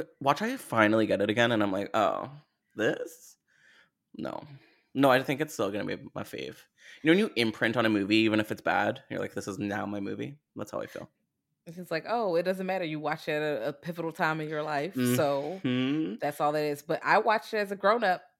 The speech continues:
Speaker 2: and I had not seen it at a pivotal, pivotal time in my life, and I still really liked it. So
Speaker 1: It's so bizarre. Okay, people at home maybe don't know what it's about. So it's like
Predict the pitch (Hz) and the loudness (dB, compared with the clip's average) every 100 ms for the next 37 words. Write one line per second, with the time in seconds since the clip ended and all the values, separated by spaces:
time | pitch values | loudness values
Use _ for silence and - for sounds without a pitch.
0 | _ 147 165 156 139 156 160 151 170 202 | _ -2 0 0 0 2 2 4 4 4
1 | - 185 156 143 131 160 139 135 127 _ | 2 -2 0 -2 -2 -6 -4 -6 -8 _
2 | - 156 139 127 143 120 131 123 123 135 | -4 -4 -4 -6 -6 -6 -8 -6 -6 -8
3 | - - - - 143 139 151 - 160 156 | -12 -20 -12 -6 -2 -2 -4 -4 -2 -2
4 | 170 196 180 139 135 135 - _ _ - | -2 -2 -2 -4 -6 -6 -8 _ _ -4
5 | - 147 147 147 156 - - 123 180 - | 2 4 4 2 -4 -6 -6 -4 -6 -8
6 | - _ - 120 113 104 110 127 151 151 | -18 _ -2 2 6 6 4 0 -2 -2
7 | 202 190 143 117 113 - - 104 104 107 | -2 0 0 0 0 -4 0 0 2 0
8 | 92 98 95 - _ - - 107 92 98 | 0 0 -2 -10 _ -16 -4 0 0 0
9 | - 95 76 123 160 - - - _ - | -4 -4 0 0 0 -8 -20 -20 _ -4
10 | 135 - - 156 - | -4 -4 -6 -8 -10